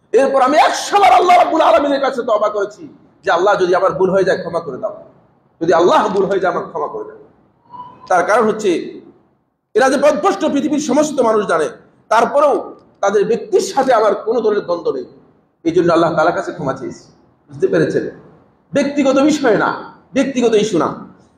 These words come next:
এই জন্য আজকে সবচেয়ে বড় সমস্যা হচ্ছে আমাদের এই জায়গায় যে আমাদের অতি আগ্রহী বন্ধুগণ যারা আছেন, আমরা তাদেরকে দেখতে পাই যে তারা কিছু সংখ্যক আলেমের জন্য বিদ্বেষ অন্তরের মধ্যে পোষণ করেন,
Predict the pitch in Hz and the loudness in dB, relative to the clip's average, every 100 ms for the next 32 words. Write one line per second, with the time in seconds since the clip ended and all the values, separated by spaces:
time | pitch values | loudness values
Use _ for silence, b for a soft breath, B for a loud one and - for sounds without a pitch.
0 | _ - 208 233 226 233 - 247 196 - | _ -2 2 4 4 2 -2 -2 -2 -4
1 | - - _ _ _ _ _ - 349 349 | -14 -20 _ _ _ _ _ -2 0 0
2 | - 320 269 269 262 359 - 277 269 277 | 0 2 4 2 2 -2 -2 -2 -2 0
3 | 254 233 233 269 277 254 220 165 - - | 0 2 2 0 2 2 2 0 -2 -14
4 | - _ _ _ _ - 190 226 226 254 | -20 _ _ _ _ 0 2 4 4 2
5 | 302 269 262 311 302 269 262 247 233 214 | 2 2 2 0 0 0 0 -2 0 2
6 | 196 175 147 117 - _ _ _ _ - | 2 0 -6 -14 -20 _ _ _ _ -4
7 | 202 202 190 208 208 180 - 175 180 175 | 2 2 2 0 -2 -4 -2 0 0 2
8 | 220 214 - - _ _ _ _ _ _ | -2 -4 -12 -20 _ _ _ _ _ _
9 | _ _ _ _ 156 175 165 123 - - | _ _ _ _ 2 4 4 2 -4 -14
10 | - _ _ _ _ _ _ _ _ _ | -20 _ _ _ _ _ _ _ _ _
11 | _ 196 190 202 220 226 160 196 208 208 | _ -6 -2 0 2 2 2 2 2 2
12 | 202 202 202 180 208 226 185 214 214 220 | 0 0 0 -2 0 -2 -2 -2 -2 0
13 | 220 214 233 214 220 240 | 0 0 -2 0 2 2